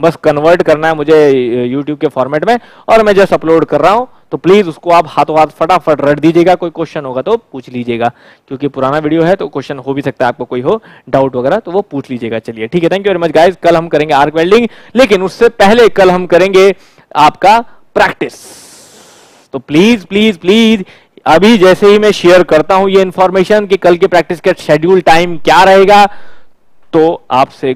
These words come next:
गुजारिश है, ठीक है, कि इस message को सब जगह forward कर दीजिएगा कि कल practice session है, most, most important questions यहां discuss होने वाले हैं। एसएससी के लिए एक घंटा निकाल के practice कर लो, you will get definitely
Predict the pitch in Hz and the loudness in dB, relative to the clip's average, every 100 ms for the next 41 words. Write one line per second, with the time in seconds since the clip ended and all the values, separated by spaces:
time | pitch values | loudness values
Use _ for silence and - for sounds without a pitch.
0 | 135 135 131 135 160 196 190 208 - _ | -8 -8 0 2 2 2 0 -2 -6 _
1 | _ _ _ _ - 160 170 - _ _ | _ _ _ _ -10 -4 -2 -4 _ _
2 | _ _ _ _ _ 165 214 247 - 160 | _ _ _ _ _ -4 -4 -4 -4 -4
3 | - 143 131 147 - 170 220 226 - 214 | -4 -6 -2 -4 -4 -2 0 0 -2 0
4 | 214 165 151 170 165 143 143 151 160 160 | 2 2 4 2 0 -2 -2 2 2 2
5 | - 147 147 175 170 170 175 175 185 175 | 2 0 0 2 2 4 4 2 0 -2
6 | 160 170 156 143 170 151 143 160 160 180 | 2 2 2 0 -2 0 -2 -2 -2 -2
7 | 160 151 160 156 156 147 135 135 156 139 | -4 -6 -8 -8 -8 -8 -8 -8 -10 -10
8 | 135 160 147 147 139 131 147 147 143 151 | -8 -8 -6 -4 -4 -4 -6 -6 -4 0
9 | 165 160 185 160 - 135 156 147 151 180 | 0 0 0 -2 -4 -10 -10 -6 -2 0
10 | 214 - _ - 190 160 160 165 156 143 | 0 -4 _ 2 2 2 0 0 0 2
11 | 139 143 170 147 - 156 151 143 165 196 | 2 2 -2 -2 -2 -4 -2 -2 0 0
12 | 185 143 156 165 139 156 143 135 - 165 | -2 -2 0 0 2 0 2 0 -2 -4
13 | 180 170 208 | -2 0 0